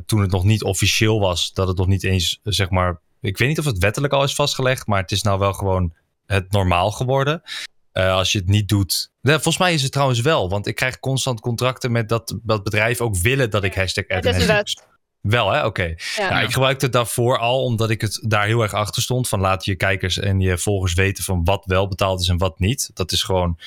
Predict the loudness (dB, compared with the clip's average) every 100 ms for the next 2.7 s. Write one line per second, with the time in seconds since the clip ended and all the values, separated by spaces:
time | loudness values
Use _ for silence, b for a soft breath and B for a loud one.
0 | B -16 _ -8 -6 0 0 0 -2 _
1 | _ _ _ _ _ _ _ -12 -10 0
2 | 2 4 2 2 0 -4